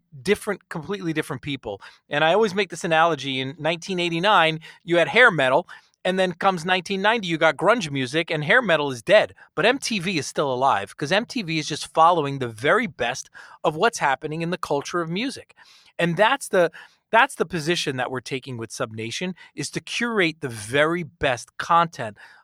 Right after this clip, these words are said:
live experiences, and products that, that are taking place in, in the gaming and esports space. And therefore, you know, when, when we work with brands, uh, a, a brand can be in an E S L event,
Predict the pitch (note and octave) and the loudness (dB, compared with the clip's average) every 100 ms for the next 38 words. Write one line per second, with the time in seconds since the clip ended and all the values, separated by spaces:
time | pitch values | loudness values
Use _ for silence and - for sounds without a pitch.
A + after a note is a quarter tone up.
0 | - B2 D3+ F3 E3+ E3 - - D3 D3+ | -8 2 4 4 2 -4 -6 -10 -4 -4
1 | C#3 A#2+ - A2 A#2+ - F#3 A3 D3 A2 | -4 -6 -10 -12 -12 -2 6 8 8 2
2 | - - _ - - - C#3+ C#3 C#3 _ | -6 -14 _ -20 -20 -2 2 4 2 _
3 | - _ _ D3 D3 C#3 C#3+ - F3 E3+ | -20 _ _ -2 2 2 2 0 -4 -4
4 | D#3 - C#3 B2+ - - - B2+ B2 C3+ | -8 -6 -4 -4 -8 -14 -10 -10 -8 -8
5 | B2 A#2+ C3 C3 A#2+ A#2 A2+ - A#2+ G#2 | -6 -4 -4 -4 -6 -8 -8 -10 -8 -10
6 | - - A#2+ G#2 - B2 B2 A3 B3+ D#3+ | -8 -10 -10 -10 -10 -8 2 2 2 2
7 | C3+ B2+ - - _ - D3 C3+ C3 C3 | 2 0 -4 -20 _ -6 0 0 0 -4
8 | C#3+ C3+ C#3+ C#3 F3 D#3 F#3+ G3 E3 - | -8 -6 -8 -6 -6 -2 -2 -2 -6 -6
9 | D3 D3 C#3+ D#3+ - - - _ _ D#3 | -2 0 0 -4 -10 -18 -20 _ _ 2
10 | C#3 C3+ - D3 - C#3 D3+ F3+ F#3+ F3 | 4 4 2 -2 -2 -2 2 2 2 -2
11 | D3+ E3 D3 C#3+ C#3+ B2+ G#3+ A#3 F#3+ G#3 | -2 -2 0 0 0 4 4 6 6 4
12 | G#3 G3+ | 4 0